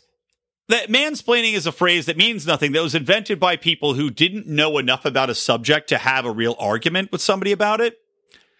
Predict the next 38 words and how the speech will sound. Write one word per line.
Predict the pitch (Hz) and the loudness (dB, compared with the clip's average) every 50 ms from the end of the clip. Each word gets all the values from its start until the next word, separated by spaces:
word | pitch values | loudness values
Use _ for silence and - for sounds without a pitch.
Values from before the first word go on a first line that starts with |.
| _ - | _ -6
So | - - 196 196 | -2 0 0 0
they | 180 196 196 | 2 0 0
decided | 196 185 - - 202 208 226 220 220 202 | 0 0 2 2 2 2 2 0 -2 -4
that | 175 165 - | -4 -2 0
they | 185 180 180 | 0 0 0
were | 175 | 0
being | 147 127 170 160 151 127 | 0 0 0 0 0 -2
talked | - 143 143 131 120 - - | -2 0 0 0 0 0 0
down | 143 131 127 123 123 | 0 0 0 0 -2
to, | 113 120 110 95 | -2 -2 -2 -2
so | - - | 0 0
they | 127 117 | 0 0
didn't | 117 127 123 117 | 0 0 -2 -2
have | - - 127 117 104 - | -2 -2 -2 -2 -2 -2
to | - 123 | -2 -2
have | 101 110 104 98 90 | 0 0 -2 -2 -2
the | - 107 | -4 -2
argument. | 104 107 107 104 101 104 98 - _ _ _ _ _ _ _ _ _ - | 0 0 0 -2 -4 -8 -16 -18 _ _ _ _ _ _ _ _ _ 0
That's | 190 214 262 254 - - | 0 0 0 -2 -4 0
what | 220 220 170 | -2 0 2
mansplaining | 160 156 151 147 147 139 135 - - 143 135 127 120 117 110 110 - | 2 2 2 2 0 -4 -8 -4 0 0 2 2 2 0 -2 -4 -2
is. | - 107 87 78 73 - - - _ _ _ _ _ _ _ _ _ _ - | -2 -2 -2 -2 -8 -14 -14 -14 _ _ _ _ _ _ _ _ _ _ -4
It's | - 160 - - | -4 -4 -2 0
when, | 180 202 208 196 | 0 0 2 2
and, | 202 220 208 - - - - | 0 0 -2 -4 -14 -10 -2
'cause | - 254 226 | -2 -2 0
y-, | 277 262 - - 226 | 0 -4 -4 -6 -4
you | 254 269 277 302 | -2 0 0 0
think | - 339 233 | 0 0 0
about | 220 202 175 | 2 2 0
it, | 170 - _ _ _ _ - - - - | 0 -4 _ _ _ _ -20 -10 -4 -4
I've | 269 294 | -2 0
had | - 254 208 - | -2 -4 -4 -2
plenty | 277 302 311 | -4 -2 -2
of | 262 - | -2 0
conversations | - 220 214 202 165 - - 185 185 190 180 - 131 107 | 0 -2 -2 -2 -2 -2 0 0 0 0 -2 -4 -6 -6
with | 110 101 | -8 -4
people | - 120 101 - - 95 90 - _ | -2 -4 -2 -2 -2 -4 -4 -6 _